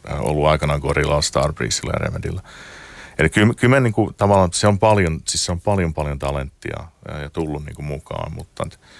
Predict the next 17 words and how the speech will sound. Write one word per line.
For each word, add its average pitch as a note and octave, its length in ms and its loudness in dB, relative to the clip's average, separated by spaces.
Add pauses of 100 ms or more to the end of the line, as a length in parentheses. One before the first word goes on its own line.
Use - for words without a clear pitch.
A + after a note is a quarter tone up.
(300)
semmoista G#2 300 2
ihmiset, F#2 320 2
joiden F2 160 4
kanssa E2+ 220 -2
on E2+ 40 -2
tehty E2+ 240 0
töitä F2 420 4
yhdessä. D2+ 460 -2 (460)
Mut - 120 -6
kyllä G2+ 140 4
mä A2 60 4
sanoisin G2+ 380 4
niinku E2 140 -2
pääsääntöisesti, F2 920 0
niin, D2+ 260 -4 (720)
niin D2+ 180 -4
tota, D2 540 -4